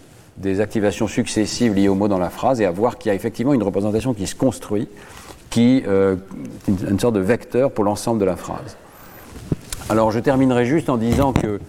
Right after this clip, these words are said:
ni dans le cerveau, ni dans les réseaux de neurones, ça n'est bien compris à quoi ressemble cette représentation. On n'a pas cette analyse à la Leaping Wand où on serait capable de décomposer le sujet, le verbe, et cetera. C'est un objectif pour le futur.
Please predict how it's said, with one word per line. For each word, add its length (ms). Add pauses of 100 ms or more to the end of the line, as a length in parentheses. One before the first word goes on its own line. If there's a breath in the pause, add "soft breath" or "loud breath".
(600 loud breath)
ni 360
dans 120
le 60
cerveau, 540
ni 180
dans 140
les 100
réseaux 260
de 60
neurones, 540 (240 loud breath)
ça 180
n'est 100
bien 200
compris 360 (160)
à 100
quoi 160
ressemble 340
cette 140
représentation. 600 (380 loud breath)
On 80
n'a 140
pas 180
cette 220
analyse 560 (420 loud breath)
à 100
la 120
Leaping 340
Wand 280
où 60
on 60
serait 160
capable 260
de 100
décomposer 600
le 80
sujet, 380
le 80
verbe, 380
et 300
cetera. 460
C'est 220
un 80
objectif 480
pour 120
le 60
futur. 360